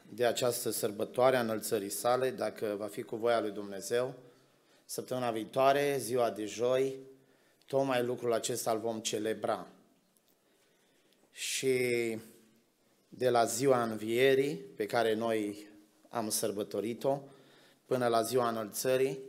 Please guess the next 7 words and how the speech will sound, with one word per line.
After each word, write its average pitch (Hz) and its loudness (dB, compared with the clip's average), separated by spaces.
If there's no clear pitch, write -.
au 120 2
trecut 123 0
de 123 2
acum 135 -2
oare 120 2
câte 104 -2
zile, 113 -2